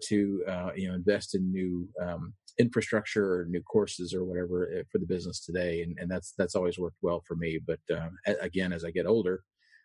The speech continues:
uh, there is gonna be a limit to how much I can do. So I'm, I'm starting to shift over that way a little bit.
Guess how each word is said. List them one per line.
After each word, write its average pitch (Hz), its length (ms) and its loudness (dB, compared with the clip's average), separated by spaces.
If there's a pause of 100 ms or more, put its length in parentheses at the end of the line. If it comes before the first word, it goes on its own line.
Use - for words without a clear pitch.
(180)
uh, 85 180 0
there 95 140 6
is 104 100 6
gonna 101 140 0
be 87 80 2
a 87 60 2
limit 92 260 -2
to 90 80 -4
how 95 60 -2
much 90 180 -2
I 90 180 0
can 92 120 -2
do. 85 220 2
So 98 160 0
I'm, 92 160 0
I'm 90 100 -6
starting 98 320 2
to 85 60 -2
shift - 320 -4
over 82 140 0
that - 140 -8
way 50 120 -4
a - 100 -8
little - 180 -20
bit. - 1120 -14